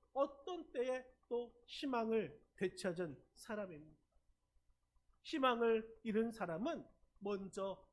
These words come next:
내려갈 때에 희망을 잃었다는 것이죠. 오늘 본문 십삼 절 말씀을 한번 보시겠습니다. 십삼 절 우리 같이 한번 읽겠습니다.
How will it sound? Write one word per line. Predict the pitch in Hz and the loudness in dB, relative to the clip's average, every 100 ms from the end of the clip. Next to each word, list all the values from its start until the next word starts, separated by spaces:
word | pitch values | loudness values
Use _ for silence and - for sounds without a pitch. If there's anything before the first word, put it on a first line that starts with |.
| _ | _
내려갈 | - 185 240 320 277 226 | -6 -4 -4 -4 -6 -8
때에 | - 214 214 220 - - | -10 -6 -4 -6 -12 -20
희망을 | - 302 254 202 208 - _ | -12 -6 -6 -6 -10 -14 _
잃었다는 | 202 180 185 - 180 202 | -4 -2 -2 -6 -10 -12
것이죠. | - - - - _ - _ - _ _ | -16 -18 -20 -20 _ -20 _ -20 _ _
오늘 | 233 220 214 220 220 - _ _ | 4 6 6 2 -4 -20 _ _
본문 | 196 196 202 | -2 2 2
십삼 | 190 - 247 - - 254 | 0 -8 -8 -10 -6 -4
절 | 240 247 | -2 0
말씀을 | 180 175 185 180 | 0 -4 -4 -2
한번 | 165 165 170 165 - - | 0 0 0 -4 -16 -6
보시겠습니다. | 165 - 156 - 139 156 - _ _ _ _ _ _ _ _ _ _ _ _ _ _ _ _ _ - | -6 -4 -8 -8 -12 -14 -20 _ _ _ _ _ _ _ _ _ _ _ _ _ _ _ _ _ -14
십삼 | - 226 - 208 196 | -8 -8 -2 0 0
절 | 185 180 190 285 175 | 2 2 2 0 -2
우리 | 180 | -6
같이 | 175 160 180 | -4 -4 -4
한번 | 165 165 160 - _ - | -2 -2 -2 -8 _ -10
읽겠습니다. | 160 - 165 - 156 156 254 294 - | -8 -4 -6 -4 -6 0 0 0 -12